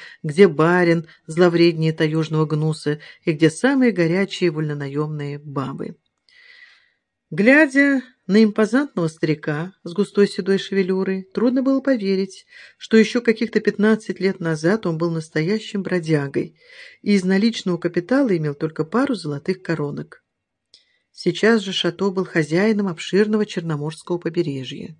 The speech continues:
который со всеми санаториями и пансионатами тянуло бы на многие миллионы долларов. Президентская власть не распространялась на его владение, и в своей вотчине он оставался полноправным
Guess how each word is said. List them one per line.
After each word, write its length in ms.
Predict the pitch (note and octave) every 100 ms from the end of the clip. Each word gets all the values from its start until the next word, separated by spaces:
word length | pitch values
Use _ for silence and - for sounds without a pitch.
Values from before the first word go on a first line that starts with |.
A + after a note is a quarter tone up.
| _ _ _ - -
который 360 | - D#3+ F3+ E3+
со 180 | - D#3+
всеми 440 | - C4+ D#4 C#4+
санаториями 840 | C4 A#3+ A3 A3 G#3+ A#3 G#3+ F#3+ F#3
и 40 |
пансионатами 1040 | F3+ E3+ - F3 D#3+ D#3 D3+ - E3 D#3+ _ - - _
тянуло 460 | - F#3 G3+ G3+
бы 100 | F3
на 140 | F3+ F3+
многие 420 | F3+ G3+ F3+ F3
миллионы 480 | E3+ E3 E3+ E3 E3
долларов. 640 | D3 C#3+ B1 - - _ _ _ _ _ _ _ _ _
Президентская 840 | E3+ F3 F#3+ G#3+ C#4 C4 - A#3
власть 720 | G#3+ G#3+ A3+ A3+ - - - -
не 260 | E3+ G3
распространялась 960 | A3 G#3+ - F#3 F3 F#3 G#3 G3 E3 -
на 60 | D3+
его 200 | C#3+ C#3+
владение, 760 | D3 C#3+ D3 C#3 C#3+ C#3+ C#3 _ _ _ - - _ -
и 100 | F#3
в 60 |
своей 220 | - F#3 F3
вотчине 560 | G3 G#3+ - A3+ A3
он 80 | F#3
оставался 600 | D#3 - D3 F3+ F#3 E3+
полноправным 1120 | E3 E3+ D#3+ D3 - D3+ D#3 G3 F3+ F3 E3